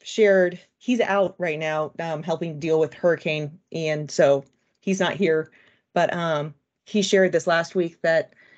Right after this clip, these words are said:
he was sure that they were all going to be mad at him, um, because he, you know, was bringing them one more thing that they would have to do, and they were already overworked. And he said, you know, "Of course, our dispatchers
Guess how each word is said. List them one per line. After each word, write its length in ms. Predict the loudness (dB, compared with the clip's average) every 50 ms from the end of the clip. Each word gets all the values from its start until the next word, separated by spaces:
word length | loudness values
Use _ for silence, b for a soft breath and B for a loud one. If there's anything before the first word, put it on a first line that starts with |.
| b b b b b b b b b b b b b _ _ _ _ _ _ _ _ _ _ 2
he 120 | 6 6
was 140 | 6 6 4
sure 200 | 2 2 4 4
that 160 | 2 2 2
they 120 | 0 0 0
were 200 | 0 0 0 2
all 100 | 2 2
going 180 | 0 0 0 0
to 40 |
be 80 | -2 -2
mad 240 | -4 -4 -4 -4 -4
at 100 | -6 -6
him, 400 | -6 -8 -6 -4 -4 -4 -4 -6 _ _ _ _ _ _ _ _ -20 -18 -10 -8
um, 340 | -6 -4 -2 -2 -2 -2 -2
because 640 | -2 -4 -4 -4 0 2 2 2 2 -2 -8 -20 _ _ b b b b b b b b
he, 480 | _ -4 -2 -2 -2 -2 -4 -6 -10 _ _ _ _ -10
you 60 | -4 -2
know, 80 | -2
was 120 | -2 -2 2
bringing 280 | 2 4 4 4 2
them 180 | 0 -2 -4 -4
one 300 | -2 -2 0 0 0 -2
more 200 | 0 0 0 -2
thing 280 | -2 -4 -6 -6 -2
that 140 | -4 -4 -2
they 120 | -2 -2 0
would 140 | 0 -2
have 160 | -2 -4 -6 -6
to 100 | -10 -8
do, 240 | -6 -2 0 0
and 100 | 2 2
they 100 | 0 0 0
were 180 | 0 0 2
already 260 | 2 2 2 0 0 -2
overworked. 720 | -2 -2 -2 -4 -4 -4 -2 -2 -2 -4 -6 -10 -20 _ _ _ _ _ -8
And 140 | -6 -6 -2
he 120 | -2 -2
said, 280 | 0 0 0 0 0 -2
you 80 | -2 0
know, 120 | 2 2
"Of 100 | 2 0
course, 380 | 0 0 2 2 0 0 -4 -4 -2
our 100 | -2 -2
dispatchers 840 | -2 0 0 0 0 2 0 0 0 0 2 2 2 2 0 -4 -12